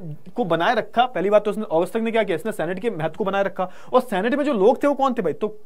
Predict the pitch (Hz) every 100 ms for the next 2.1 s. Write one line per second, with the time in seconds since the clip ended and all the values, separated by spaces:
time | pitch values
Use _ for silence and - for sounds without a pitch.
0 | - - 208 254 208 156 147 160 131 123
1 | 139 247 262 262 196 185 156 - 131 -
2 | -